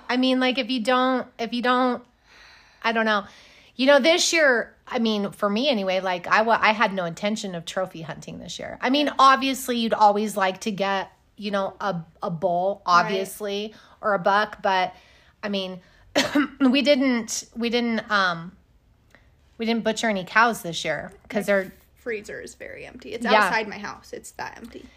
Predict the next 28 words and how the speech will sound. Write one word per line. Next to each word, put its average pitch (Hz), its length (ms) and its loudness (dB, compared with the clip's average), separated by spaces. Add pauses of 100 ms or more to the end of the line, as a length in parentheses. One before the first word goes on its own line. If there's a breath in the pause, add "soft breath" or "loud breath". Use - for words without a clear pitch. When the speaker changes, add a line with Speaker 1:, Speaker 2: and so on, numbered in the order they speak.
(160 soft breath)
Speaker 1:
Yeah, 196 220 6
mine 214 240 2
is 202 200 -2
too. 180 300 -4
So, 202 260 2
I 196 60 4
mean, 190 220 -4
we 208 100 -2
need, 196 460 -4 (120)
we 202 160 -2
need 196 280 -2
meat 180 320 -10
or 170 60 -4
Speaker 2:
I 175 80 -4
Speaker 1:
it's - 420 -16
Speaker 2:
can't - 240 -14
afford - 320 -16
beef. - 320 -20 (160)
<laughs> - 160 -14
Speaker 1:
Groceries 440 720 6
are - 20 2
just 370 300 0
so 330 160 8
cotton 311 280 4
picking 320 280 -2
expensive 359 520 -4
right 226 220 0
now. 170 320 -8